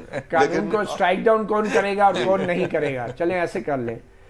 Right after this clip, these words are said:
Speaker 1: तो
Speaker 2: हाँ,
Speaker 1: जस्टिस
Speaker 2: ये,
Speaker 1: याहिया,
Speaker 2: ये, ये,
Speaker 1: याहिया अफरीदी के
Speaker 2: इसका
Speaker 1: बारे में
Speaker 2: सुन
Speaker 1: आप
Speaker 2: लें।
Speaker 1: क्या कहेंगे? जस्टिस
Speaker 2: हाँ।
Speaker 1: याहिया अफरीदी किस तरफ आपके ख्याल में जाएंगे?
Speaker 2: मेरा overall ख्याल ये है कि कम अज़ कम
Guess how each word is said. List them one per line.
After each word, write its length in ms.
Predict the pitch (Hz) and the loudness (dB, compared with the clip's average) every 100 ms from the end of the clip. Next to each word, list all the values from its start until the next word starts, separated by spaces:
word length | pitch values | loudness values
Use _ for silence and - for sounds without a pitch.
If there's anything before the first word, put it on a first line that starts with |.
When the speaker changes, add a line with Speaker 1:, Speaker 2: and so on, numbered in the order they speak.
| - - | -10 2
Speaker 1:
तो 60 | |
Speaker 2:
हाँ, 160 | 139 147 | 6 8
Speaker 1:
जस्टिस 380 | 139 135 151 123 | 8 6 6 4
Speaker 2:
ये, 60 | |
Speaker 1:
याहिया, 300 | 175 156 151 | 4 6 4
Speaker 2:
ये, 100 | 135 | 4
ये, 80 | 139 | 4
Speaker 1:
याहिया 340 | 185 190 233 226 | 4 4 4 2
अफरीदी 260 | 190 190 | 0 -2
के 60 | - | -2
Speaker 2:
इसका 160 | 262 | 2
Speaker 1:
बारे 180 | 185 190 | 2 2
में 120 | 196 | 2
Speaker 2:
सुन 80 | 208 | 0
Speaker 1:
आप 100 | 190 | 0
Speaker 2:
लें। 80 | 185 | 0
Speaker 1:
क्या 140 | 185 | 0
कहेंगे? 580 | 175 139 120 104 - - | -2 -4 -8 -14 -20 -10
जस्टिस 280 | 151 - 165 | -8 -6 -2
Speaker 2:
हाँ। 60 | 160 | 0
Speaker 1:
याहिया 240 | 123 180 | 2 0
अफरीदी 300 | 170 170 175 | -2 -4 -4
किस 260 | - 175 - | -6 -8 -6
तरफ 240 | 165 160 | -6 -4
आपके 280 | 131 - 127 | -6 -6 -8
ख्याल 260 | 123 120 | -4 -6
में 160 | 117 113 | -6 -10
जाएंगे? 280 | 110 104 117 - - - - - - - - - - - - - - - - - - - - - 135 | -10 -14 -18 -20 -20 -20 -20 -20 -20 -20 -20 -20 -20 -20 -20 -20 -20 -20 -20 -20 -20 -20 -20 -20 -6
Speaker 2:
मेरा 440 | 127 175 196 190 | 0 4 6 6
overall 460 | 165 175 180 175 170 | 4 2 4 4 2
ख्याल 320 | 147 143 147 | 2 2 0
ये 200 | 156 165 | 0 0
है 60 | |
कि 140 | 160 160 | 0 -6
कम 280 | - - 220 | -8 -8 -4
अज़ 240 | 208 - | -4 -2
कम 380 | 180 170 175 | -4 -4 -8